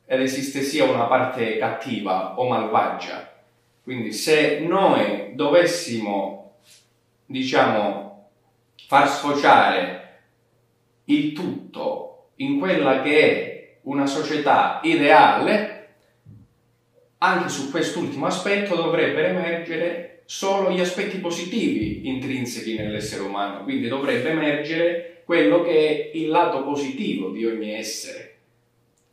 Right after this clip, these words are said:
Ma essendo e vivendo, a quanto pare, ed è questo lo scopo di questa vostra bellissima iniziativa di portata mondiale, creare una società creativa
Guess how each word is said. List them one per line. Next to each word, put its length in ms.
Ma 680
essendo 1040
e 160
vivendo, 1000
a 120
quanto 340
pare, 560
ed 160
è 80
questo 320
lo 80
scopo 360
di 140
questa 320
vostra 460
bellissima 920
iniziativa 600
di 120
portata 360
mondiale, 760
creare 480
una 140
società 560
creativa 1080